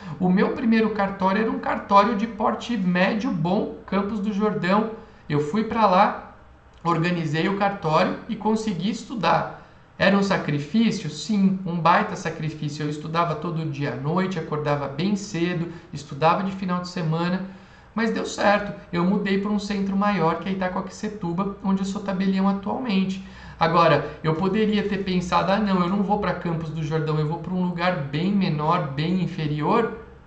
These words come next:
com a justificativa ou com o argumento de que eu teria mais tempo pra estudar. Mas e se eu não passasse? Né? É igual, eu, eu, é, aproveitando aqui o, o,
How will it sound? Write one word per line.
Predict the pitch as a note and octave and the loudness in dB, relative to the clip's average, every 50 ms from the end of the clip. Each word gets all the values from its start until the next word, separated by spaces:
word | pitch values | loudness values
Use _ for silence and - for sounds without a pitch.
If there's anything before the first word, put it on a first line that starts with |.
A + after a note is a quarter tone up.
| - - - - - - - - | -20 -20 -20 -20 -20 -20 -20 -8
com | - - F#3+ F#3+ G3 | 2 4 6 8 8
a | G#3 G3+ | 6 6
justificativa | G3 G3 F#3+ - - - G3+ G3 - G3+ G3 G3 G3 - - F3+ F3 F3+ F#3 G3 G3 G3+ - - - - | 4 2 0 -2 -4 -6 -6 -2 2 2 2 2 0 -4 -4 -2 0 0 0 -2 -4 -4 -6 -10 -6 -2
ou | E3+ F3+ F3 F3 | -2 0 0 0
com | G3 G3+ F#3+ | 2 2 4
o | F#3+ | 4
argumento | F#3+ F#3+ F#3 G3+ F#3+ F3+ F3 F3+ F3+ - | 4 2 2 0 2 2 2 0 -2 -6
de | - - | -10 -8
que | - G#3+ | -4 -4
eu | G#3+ | -2
teria | G#3 - A3 G3+ D#3+ E3+ F3+ E3+ | -2 0 0 0 0 0 0 -2
mais | E3 D#3+ D#3+ D3+ - | 0 -2 -2 -4 -4
tempo | - D#3+ D#3+ D#3 - | -4 -4 -4 -4 -6
pra | - - - D#3 | -6 -6 -6 -6
estudar. | D3+ - - D#3+ D3+ D3+ D3 C#3 D3 - - - - | -6 -6 -8 -6 -4 -2 0 0 -2 -2 -8 -12 -10
Mas | - - - A#4+ | -8 -6 -6 -6
e | - | -8
se | - - | -4 -4
eu | G#4 E4+ | -2 0
não | C#4+ A#3 | 0 0
passasse? | - G#3 G#3 F#3+ G3 - F#3+ D#3 D3 C#3 C3 - - - - - - - - - - - - - - - - - - - - - - | 4 4 4 4 2 0 0 0 0 0 -2 -4 -8 -14 -18 -20 -20 -20 -20 -20 -20 -20 -20 -20 -20 -20 -20 -20 -20 -20 -20 -20 -12
Né? | E3 D3 D#3 F#3 F#3+ - - - - - F#3 E3 D#3 - | -6 -2 -2 -2 -2 -4 -8 -12 -14 -14 -12 -12 -6 -2
É | E3+ E3+ | 0 0
igual, | E3 D#3 E3+ F#3+ G#3 A#3+ B3 A3 - - - | 2 4 4 6 6 8 6 6 4 2 0
eu, | E3+ F3 F3 F3 F3+ | 0 0 0 0 0
eu, | F3+ F3+ F3+ F3 F3 | 0 0 0 0 0
é, | F3 E3+ E3+ D#3 | 0 2 2 2
aproveitando | D#3 - E3+ E3+ D#3 F3+ D#3+ E3 - F3 E3 D#3+ | 2 2 0 -2 -2 -2 -4 -4 -4 -4 -2 -2
aqui | E3 D#3+ - - F3+ E3+ | -2 -2 -4 -4 -4 -2
o, | |
o, | D#3+ D#3+ D3+ D3+ D3+ D3 D3 D3+ D3 C#3+ C#3+ C#3+ | 0 0 0 0 0 0 -2 0 0 0 -2 -2